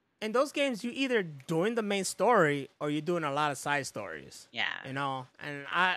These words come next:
Speaker 1: I played the last, uh, Final Fantasy, and it was a great game. And it was a long game, but you could just do the main story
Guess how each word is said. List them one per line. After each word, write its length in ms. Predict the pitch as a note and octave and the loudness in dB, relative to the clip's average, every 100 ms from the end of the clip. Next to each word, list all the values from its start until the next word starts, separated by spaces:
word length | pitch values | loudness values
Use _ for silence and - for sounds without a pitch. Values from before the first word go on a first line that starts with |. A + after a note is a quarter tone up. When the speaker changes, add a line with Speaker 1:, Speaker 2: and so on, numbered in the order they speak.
| - | 0
Speaker 1:
I 140 | G3+ | 0
played 260 | - C4+ B3 | 0 -2 0
the 60 | G3+ | 2
last, 480 | G3+ G3 F#3 - | 4 4 0 -6
uh, 200 | F3 D#3+ | -4 -4
Final 280 | D3 D#3+ D3+ | -2 -4 -4
Fantasy, 400 | - D#3 D3 C#3+ | -4 -4 -4 -6
and 80 | B2+ | -2
it 80 | A3 | 0
was 140 | G#3+ | 0
a 40 | C3 | -2
great 340 | B2 E3 D3 | 2 2 2
game. 340 | D#3 D#3 A#2 A2 _ _ _ - | 0 0 -2 -10 _ _ _ -2
And 100 | D#3 | 2
it 60 | C4+ | 4
was 100 | B3+ | 4
a 60 | |
long 360 | F3+ D#3+ E3 D3 | 4 2 2 0
game, 460 | D3 F3+ D3 B2 B2 _ _ _ | 0 0 0 -4 -10 _ _ _
but 260 | C3+ D3 C3 C3 | -2 0 -2 -6
you 120 | D#3 | -10
could 180 | F#3+ A#3 | -6 -6
just 440 | G3+ F#3 C#3 - - B2 | -2 -2 -2 -8 -10 -4
do 160 | F3 E3+ | 0 0
the 80 | |
main 220 | D3+ D3+ C#3+ | 0 -2 -2
story 520 | - D3 C3 G#2+ | -2 0 0 -4